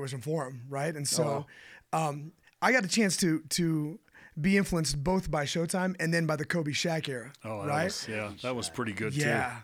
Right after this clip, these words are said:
Speaker 3: too.
Speaker 1: yeah. So I grew up, I grew up skyhooking, right? Kareem,
Speaker 3: <laughs>
Speaker 1: let's go. Sky-, and, and fading away and saying, "Kobe," right?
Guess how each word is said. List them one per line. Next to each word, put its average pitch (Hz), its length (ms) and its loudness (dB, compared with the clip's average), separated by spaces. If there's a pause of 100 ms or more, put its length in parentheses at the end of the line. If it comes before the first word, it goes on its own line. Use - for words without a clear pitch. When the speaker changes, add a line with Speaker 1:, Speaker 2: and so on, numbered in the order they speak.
(140)
Speaker 3:
too. 165 60 -8
Speaker 1:
yeah. 147 280 0
So 175 180 0
I 190 120 4
grew 214 200 4
up, 175 240 -2
I 170 120 2
grew 185 200 2
up 156 80 0
skyhooking, 156 720 -2 (400)
right? 151 320 -2
Kareem, 170 480 -2 (300)
Speaker 3:
<laughs> - 320 -4
Speaker 1:
let's 160 240 2
go. 143 260 -2 (100)
Sky-, - 240 0
and, 254 340 4 (100)
and 220 200 4
fading 185 300 0
away 160 260 0
and 139 140 -6
saying, 151 200 -4
"Kobe," 143 420 -2 (180)
right? 143 260 0